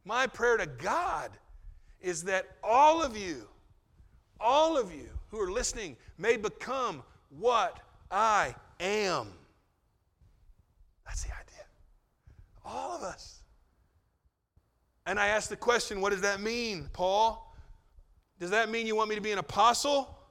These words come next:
Does that mean you want me to be brilliant like a Pharisee, brilliant in the word? Does it mean you want me to be an author? Is that what you're calling me to be, an author?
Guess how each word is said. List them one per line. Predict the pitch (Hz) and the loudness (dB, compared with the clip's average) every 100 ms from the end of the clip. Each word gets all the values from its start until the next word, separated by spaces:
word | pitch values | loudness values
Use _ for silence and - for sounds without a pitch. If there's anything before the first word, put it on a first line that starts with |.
| _ _ 311 - - - - - | _ _ -18 -16 -16 -16 -20 -18
Does | 214 202 | -4 0
that | 240 | 0
mean | 226 240 | 0 -2
you | 233 | 0
want | 226 | -2
me | 220 | -2
to | 220 | -4
be | 226 226 | -4 -6
brilliant | 170 160 233 277 254 | -6 0 2 2 0
like | 214 196 | -4 -4
a | |
Pharisee, | 180 - 214 247 247 - 262 277 | -8 -8 0 0 0 -4 -6 -8
brilliant | 170 220 254 254 254 | -4 0 0 -2 -6
in | 254 | -6
the | |
word? | 226 247 269 269 240 - _ _ _ _ _ - | -6 -4 -2 -2 -6 -14 _ _ _ _ _ -8
Does | 185 | -2
it | 214 | 0
mean | 240 | 0
you | 220 | -2
want | 214 208 | -2 -2
me | 202 | -4
to | |
be | 196 | -6
an | 180 | -6
author? | 165 180 180 147 | -2 -2 -2 -6
Is | 135 | -4
that | 175 208 | -2 -2
what | 208 | -2
you're | 208 | -6
calling | 208 208 | -4 -4
me | 196 | -6
to | 185 | -8
be, | 196 | -8
an | 165 | -6
author? | 156 185 - 147 95 | -2 -2 -2 -6 -8